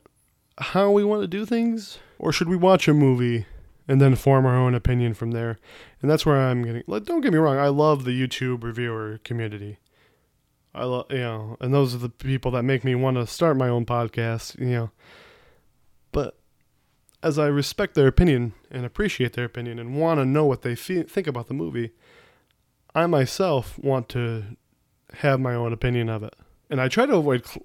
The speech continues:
more clips now too, but I saw the full scene when he, him and Lando meet for the first time. And boy,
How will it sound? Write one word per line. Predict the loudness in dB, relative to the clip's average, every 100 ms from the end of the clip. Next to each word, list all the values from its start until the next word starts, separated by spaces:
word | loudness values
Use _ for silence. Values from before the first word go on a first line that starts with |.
| _ -2
more | 0 0
clips | 2 0 0
now | -4 -4
too, | 0 0 0
but | -4 -4
I | 0 0
saw | 4 2
the | 4 0
full | 0 0 0
scene | -2 -2 -4 -10 -14 _ _
when | -6
he, | -2 0 0
him | 2 2 2
and | 2
Lando | 0 0 -2
meet | -2 -2 -4
for | -10
the |
first | -8 -8 -8
time. | -8 -6 -6 -8 -12 -10
And | -4 -4 -2 -4 -8 _ _ _ _ _ -20 -20 -20 -20 -20 -20 _ _ _ _ _
boy, | -2 0 -2 -6